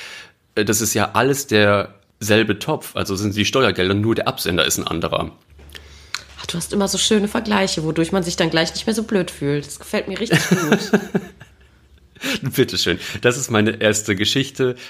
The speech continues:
Speaker 1: zum Thema, äh, frei und fest. Du warst ja ganz lange fest am Theater, Magdalena. Möchtest du mal so Sachen raushauen?
Speaker 2: Ja, ist halt erstmal sicher, wenn man fest angestellt ist. Du pr-,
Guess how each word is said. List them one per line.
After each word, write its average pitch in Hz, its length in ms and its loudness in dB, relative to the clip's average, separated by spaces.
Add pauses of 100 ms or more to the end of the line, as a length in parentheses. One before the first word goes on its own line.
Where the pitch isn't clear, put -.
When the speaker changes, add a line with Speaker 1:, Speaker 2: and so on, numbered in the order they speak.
(100)
Speaker 1:
zum 104 240 -4
Thema, 98 500 0 (500)
äh, 92 200 4
frei 90 320 -2
und 87 100 0
fest. - 440 -4 (460)
Du 120 100 2
warst 151 160 2
ja 123 80 -2
ganz 113 220 0
lange 107 180 4
fest 110 360 0
am 87 140 -2
Theater, - 460 -2
Magdalena. 90 500 0 (100)
Möchtest 104 380 -6
du 117 40 -2
mal 110 380 0 (140)
so - 140 -8
Sachen 107 340 0
raushauen? 85 760 0 (840)
Speaker 2:
Ja, 180 100 2
ist - 120 -2
halt 175 180 2
erstmal 214 500 2
sicher, 143 540 2
wenn 127 120 0
man 123 140 0
fest - 260 -4
angestellt 147 600 2
ist. - 400 -2 (180)
Du 175 140 -6
pr-, - 220 -6